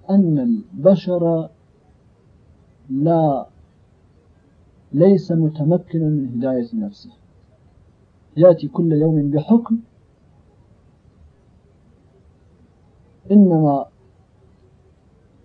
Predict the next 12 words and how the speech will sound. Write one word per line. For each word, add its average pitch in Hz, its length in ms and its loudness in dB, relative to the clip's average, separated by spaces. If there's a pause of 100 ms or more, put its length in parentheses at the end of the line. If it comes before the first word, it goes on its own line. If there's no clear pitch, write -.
(220)
يفيده 147 560 0
في 151 120 -10
الظاهر 139 580 0 (600)
في 147 120 -4
ذلك 196 420 0
اليوم، 202 400 0 (1600)
ويضطر 139 1400 -6 (3750)
فيما 147 280 -2
بعد 170 260 0
ذلك 160 420 -2
اليوم 160 320 -2
أن 139 300 -8